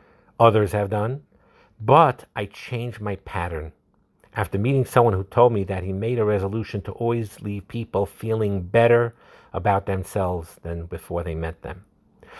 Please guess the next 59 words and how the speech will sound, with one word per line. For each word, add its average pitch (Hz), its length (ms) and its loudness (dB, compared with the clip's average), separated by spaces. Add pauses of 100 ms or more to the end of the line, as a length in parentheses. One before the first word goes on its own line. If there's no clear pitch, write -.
(140)
I 104 140 4
tried 117 380 4
to 101 60 -2
belittle 104 360 0
this 110 180 -2
person 104 320 -2
in 90 60 -2
a 101 60 0
number 95 180 -2
of 87 80 -2
ways, 107 240 -2
but 92 140 -4
the - 40 -20
person 101 420 -4
asked 113 300 -2
me, 92 140 -4
"Tell 151 180 -2
me 120 80 -2
the 90 100 -4
truth. - 360 -10 (580)
How 185 160 6
would 196 160 4
you 131 80 -4
like 113 240 2
people 110 240 -10
to 90 140 -12
feel 101 320 -4
after 95 520 -4 (300)
an 95 120 -8
encounter 90 500 -6
with 82 240 -10
you?" 82 240 -6 (400)
That 127 100 2
wasn't 123 240 4
really 98 220 0
a - 140 -14
question. 82 360 -2
We 98 100 -6
both 107 300 2
knew 104 200 0
I, 85 120 0
it 98 160 -6
was 87 160 -6
up, 92 140 -4 (120)
uh, - 180 -6 (100)
what 92 100 0
I 80 80 0
was 78 160 -4
up 101 220 -4
to. - 160 -14 (580)
And - 80 0
from 110 160 2
then 131 220 6
on, 117 140 8
I 104 40 2
realized 101 480 0
that 95 80 -6
if 92 140 -4
I - 20 2